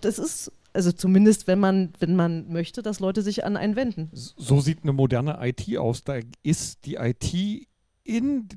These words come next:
Speaker 2: den Gruppen drin. Also das heißt, in deiner Gruppe ist ein I T ler mit dabei, der weiß, was du tust,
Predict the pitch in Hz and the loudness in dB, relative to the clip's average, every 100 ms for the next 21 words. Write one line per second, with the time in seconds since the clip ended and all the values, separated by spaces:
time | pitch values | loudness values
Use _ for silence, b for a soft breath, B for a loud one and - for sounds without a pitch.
0 | - - 156 156 170 190 175 190 135 120 | -16 -4 -2 0 0 0 -4 -4 -6 -6
1 | 127 123 131 151 156 - - 147 139 202 | -8 -8 -8 -4 -6 -6 -8 -6 -6 -4
2 | 180 175 202 170 - 139 165 196 202 185 | -2 -2 -2 -4 -8 -10 -10 -6 -4 -2
3 | 170 147 131 202 247 b b - 147 143 | -2 -4 -2 -6 -8 b b -4 0 0
4 | 165 160 143 - 131 202 - - 233 - | -2 -4 -6 -2 6 6 6 0 0 -4
5 | - | -14